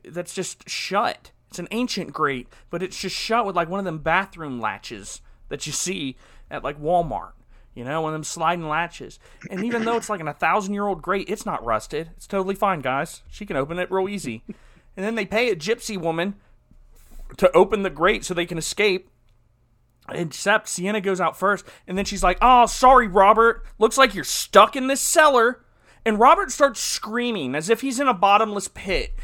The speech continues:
that has no other exit. But really, guys, he's in a very well-lit hallway that he walked into.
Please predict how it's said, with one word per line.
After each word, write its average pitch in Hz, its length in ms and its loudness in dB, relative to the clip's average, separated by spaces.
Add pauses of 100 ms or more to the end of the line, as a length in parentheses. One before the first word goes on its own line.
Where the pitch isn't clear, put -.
(140)
that 180 100 0
has 175 220 0
no 214 380 4
other 208 360 2
exit. 147 460 -4 (580)
But 226 240 0
really, 247 340 6
guys, 226 280 2
he's 233 180 -4
in 277 80 0
a 233 40 0
very 220 360 0
well-lit 185 760 2
hallway 240 680 0 (240)
that 185 280 2
he 196 360 -6
walked 185 420 0
into. 160 460 -2